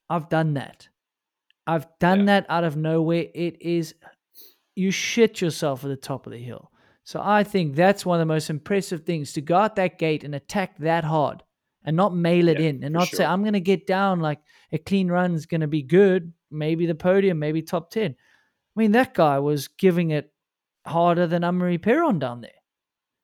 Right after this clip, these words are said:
Speaker 1: which was so
Speaker 2: Well
Speaker 1: inspiring to see, considering, hey, you've just qualified pretty well. Let's get this thing down this hill. Let's get in the top ten, or let's maybe get on the podium.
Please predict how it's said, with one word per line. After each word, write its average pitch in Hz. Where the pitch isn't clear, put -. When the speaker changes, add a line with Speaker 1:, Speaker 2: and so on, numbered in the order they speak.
Speaker 1:
which 185
was 175
so 156
Speaker 2:
Well 233
Speaker 1:
inspiring 202
to 160
see, 202
considering, 160
hey, 175
you've 147
just 220
qualified 190
pretty 147
well. 127
Let's 226
get 240
this 220
thing 180
down 160
this 147
hill. 151
Let's 165
get 202
in 196
the 165
top 165
ten, 151
or 143
let's 151
maybe 202
get 165
on 147
the 143
podium. 151